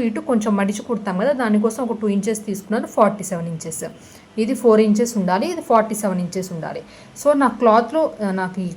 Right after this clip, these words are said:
క్లాత్, లంగా క్లాత్ కట్ చేసినప్పుడు ఫస్ట్లో నాకు ఇక్కడ త్రీ ఇంచెస్ ఎక్స్ట్రా ఉంటే కట్ చేసేసుకున్నా కదా. So, నాకు ఈ త్రీ ఇంచెస్ మాత్రమే మిగిలింది. నేను ఈ త్రీ ఇంచెస్తోనే నడుం పట్టి అనేది వేసేసుకున్నాను.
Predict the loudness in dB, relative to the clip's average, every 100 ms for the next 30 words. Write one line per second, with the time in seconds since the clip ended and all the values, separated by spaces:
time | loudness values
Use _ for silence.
0 | 2 2 2 2 2 2 2 0 0 0
1 | -2 -2 -4 -2 -2 -2 -2 -2 -4 -4
2 | -2 -2 -4 -6 -4 -2 0 -2 -4 -6
3 | -2 -2 0 -2 -4 -2 -2 -4 -10 -8
4 | -6 -6 -6 -8 -12 -20 -20 -8 -4 -4
5 | -2 -2 0 2 2 2 0 0 0 0
6 | -2 0 0 0 -4 -6 -8 -12 -20 -8
7 | 0 4 4 2 -2 0 0 0 2 2
8 | 4 0 2 4 4 4 4 2 4 2
9 | 4 2 2 -2 -4 -8 -8 -6